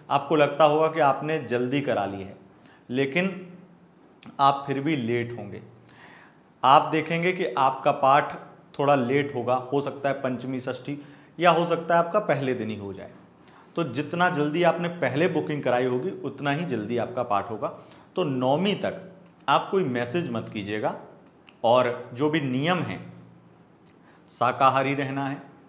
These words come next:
लहसुन प्याज इत्यादि अगर ना खाएं तो बहुत अच्छा है, उसके साथ साथ व्रत उपवास रह सकें तो बहुत अच्छा है। और जो नियम आपको बताए हैं कई वीडियोज़ में, वो आप देखिएगा और Instagram पर फॉलो कर लीजिएगा। Instagram पर अनेक अनेक वीडियो डाल रहे हैं जिसमें आपको नियम बता रहे हैं। तो विशेष एक वीडियो डाली है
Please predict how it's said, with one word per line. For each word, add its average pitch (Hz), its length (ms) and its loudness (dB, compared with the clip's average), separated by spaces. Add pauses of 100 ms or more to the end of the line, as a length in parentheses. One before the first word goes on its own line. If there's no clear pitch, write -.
(400)
लहसुन 127 340 -2
प्याज 131 260 0
इत्यादि 127 360 -4
अगर 123 160 -2
ना 127 140 -4
खाएं 123 260 -6
तो 123 80 -6
बहुत 104 340 -6
अच्छा 139 260 -2
है, 139 300 -6 (300)
उसके 123 240 -4
साथ 123 280 0
साथ 131 300 -2
व्रत 143 200 0
उपवास 135 440 2
रह 123 200 -2
सकें 120 260 -6
तो 107 80 -6
बहुत 107 260 -4
अच्छा 135 240 -2
है। 135 180 -4 (920)
और 170 240 10
जो 180 160 0
नियम 165 340 0
आपको 139 280 4
बताए 127 400 4
हैं 147 200 -2
कई 127 120 2
वीडियोज़ 120 440 -4
में, 175 120 -6
वो 127 200 -2
आप 120 360 0 (320)
देखिएगा 156 460 0
और 170 180 4
Instagram 147 580 0
पर 151 80 0
फॉलो 135 280 0
कर 135 160 0
लीजिएगा। 147 300 -4
Instagram 127 500 -2
पर 151 360 -4
अनेक 143 280 -2
अनेक 131 220 -4
वीडियो 117 360 -4
डाल 110 220 0
रहे 117 180 -4
हैं - 380 -12
जिसमें 123 280 -6
आपको 131 240 0
नियम 120 300 -4
बता 98 240 -6
रहे 98 100 -10
हैं। 104 80 -14
तो 120 200 -8
विशेष 147 420 0
एक 131 260 -6
वीडियो 147 240 2
डाली 131 300 2
है 156 320 -4